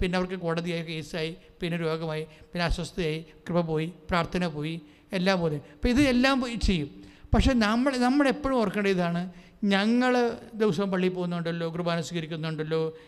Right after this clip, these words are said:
എന്ന് വിചാരിച്ചുകൊണ്ട് നമ്മൾ എന്തോ വലിയ, വലിയ കാര്യങ്ങളൊക്കെ ചെയ്യുന്നുണ്ടെന്ന് പറഞ്ഞുകൊണ്ട് ധാരണയിലിരിക്കരുത്.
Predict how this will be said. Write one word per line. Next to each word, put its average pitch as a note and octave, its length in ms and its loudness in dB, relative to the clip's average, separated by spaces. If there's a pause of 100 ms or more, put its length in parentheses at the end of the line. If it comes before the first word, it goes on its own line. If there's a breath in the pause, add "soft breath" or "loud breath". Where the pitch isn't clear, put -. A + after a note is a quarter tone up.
(140 loud breath)
എന്ന് F3+ 180 -2
വിചാരിച്ചുകൊണ്ട് E3 600 0 (300 loud breath)
നമ്മൾ G3+ 300 2
എന്തോ F3 340 0
വലിയ, F3 320 -4
വലിയ E3 320 -4
കാര്യങ്ങളൊക്കെ F3+ 680 0
ചെയ്യുന്നുണ്ടെന്ന് F3 800 -2
പറഞ്ഞുകൊണ്ട് D#3+ 400 -6
ധാരണയിലിരിക്കരുത്. D#3 1160 -2